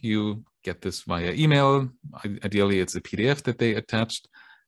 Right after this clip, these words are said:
and you open that P D F and you start copy and pasting things into your, um, E R P system. That's how we've always done it. But there's a better way, certainly,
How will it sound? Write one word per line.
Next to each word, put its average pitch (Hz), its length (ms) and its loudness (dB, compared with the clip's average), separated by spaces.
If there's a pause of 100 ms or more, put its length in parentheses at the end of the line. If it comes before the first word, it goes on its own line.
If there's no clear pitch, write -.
(140)
and 98 120 0
you 101 100 4
open 127 220 2
that 120 180 2
P 120 100 -2
D 110 140 2
F 107 200 -2
and 101 100 -2
you 98 60 -4
start 95 300 -4
copy 101 340 -6
and 98 100 -2
pasting 90 400 -6
things 87 300 -8
into 92 220 -6
your, 95 340 0 (540)
um, 95 400 0 (200)
E 135 60 2
R 127 100 4
P 135 160 0
system. 92 440 -6 (1800)
That's 95 320 -2
how 101 120 4
we've 110 180 2
always 120 300 4
done 98 180 2
it. 78 120 -10 (1300)
But 127 80 -2
there's 120 160 2
a 113 60 0
better 98 220 2
way, - 220 -12
certainly, 87 560 -4